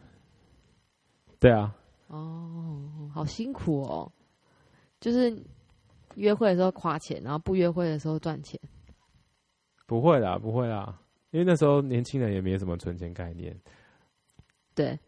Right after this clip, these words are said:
Speaker 1: 对啊，不过现在想想有点后悔，应该要懂得怎么存钱的。
Speaker 2: <laughs>
Speaker 1: 因为那时候就是你赚多少花多少啊，很快乐啊。
Speaker 2: 学-，没关系啦，学生时期不用这么那个啦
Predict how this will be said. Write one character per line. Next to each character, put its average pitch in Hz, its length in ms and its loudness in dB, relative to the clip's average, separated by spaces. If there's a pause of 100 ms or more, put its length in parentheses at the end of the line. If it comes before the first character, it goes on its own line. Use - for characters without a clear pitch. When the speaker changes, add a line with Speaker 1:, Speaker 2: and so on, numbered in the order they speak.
Speaker 1:
对 110 120 -10
啊， 98 260 -14 (140)
不 - 100 0
过 139 320 8
现 127 240 2
在 123 100 6
想 101 160 0
想 92 140 0
有 90 80 -2
点 87 160 -4
后 95 220 -2
悔， - 260 -10 (100)
应 117 140 -6
该 117 160 0
要 113 140 4
懂 90 180 0
得 82 60 -6
怎 85 100 -8
么 80 100 -6
存 85 220 -8
钱 - 160 -10
的。 466 120 2 (400)
Speaker 2:
<laughs> - 420 -18
Speaker 1:
因 170 80 2
为 185 60 8
那 185 60 8
时 165 80 8
候 160 100 10
就 165 120 6
是 165 240 6
你 117 120 2
赚 135 200 6
多 131 100 6
少 117 180 4
花 110 140 4
多 113 160 6
少 101 160 0
啊， 85 240 0
很 90 100 -4
快 90 180 -2
乐 90 120 -2
啊。 87 120 -2
Speaker 2:
学-， 220 200 6 (300)
没 214 160 -2
关 269 220 0
系 285 200 -2
啦， 208 340 2
学 220 180 2
生 277 180 2
时 202 200 0
期 190 480 0 (100)
不 - 80 -4
用 233 280 -2
这 220 120 -10
么 190 160 -8
那 196 100 -8
个 175 200 -10
啦 117 280 -16